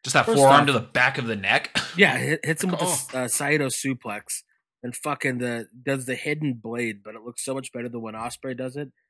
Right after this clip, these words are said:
Speaker 2: because, uh, Karrion Kross is like a whole other human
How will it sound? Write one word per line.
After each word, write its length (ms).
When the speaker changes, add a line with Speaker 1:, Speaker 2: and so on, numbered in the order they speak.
Speaker 2:
because, 520
uh, 260
Karrion 300
Kross 340
is 80
like 140
a 180
whole 180
other 140
human 320